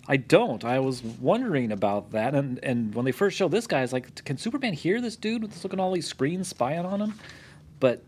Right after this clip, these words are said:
no, these people are all new to me. This, I wasn't sure if this mansion is in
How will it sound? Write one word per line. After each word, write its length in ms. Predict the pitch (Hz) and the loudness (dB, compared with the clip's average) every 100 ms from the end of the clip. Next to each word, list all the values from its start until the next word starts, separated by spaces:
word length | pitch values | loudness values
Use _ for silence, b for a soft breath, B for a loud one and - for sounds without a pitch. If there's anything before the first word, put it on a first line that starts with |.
| - - - | -20 -20 0
no, 200 | 135 127 | 4 4
these 220 | 104 143 | 2 -4
people 280 | - 151 131 | -2 0 2
are 100 | 135 | 4
all 200 | 143 135 | 4 2
new 260 | 123 135 143 | 2 2 2
to 80 | |
me. 460 | 135 131 147 160 170 | 2 0 0 0 0
This, 600 | 147 120 117 - - - - - | 2 0 0 -6 -10 -16 -20 -8
I 60 | 107 | -2
wasn't 240 | 131 123 | 0 0
sure 220 | - 135 | 0 2
if 100 | 123 | 2
this 180 | - 104 | 0 -4
mansion 420 | 110 117 123 131 | 0 0 0 0
is 180 | 120 110 | -2 0
in 300 | 117 110 104 | 0 0 -4